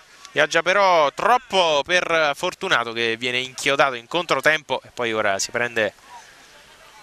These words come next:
un pallone sulla schiena per fermare l'azione del Formia.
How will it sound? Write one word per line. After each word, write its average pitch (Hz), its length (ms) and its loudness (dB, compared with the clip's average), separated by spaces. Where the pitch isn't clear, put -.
un 208 160 0
pallone 202 400 2
sulla 180 260 2
schiena 135 600 0
per 123 640 0
fermare 165 440 0
l'azione 190 380 -2
del 180 120 2
Formia. 135 480 -2